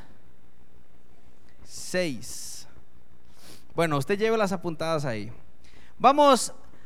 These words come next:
ahí mismo en Juan al versículo veintiuno.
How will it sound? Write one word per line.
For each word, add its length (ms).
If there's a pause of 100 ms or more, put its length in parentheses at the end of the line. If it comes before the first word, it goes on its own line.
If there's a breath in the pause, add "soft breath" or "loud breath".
(140 soft breath)
ahí 220
mismo 420
en 120
Juan 680 (1600 soft breath)
al 200
versículo 800
veintiuno. 800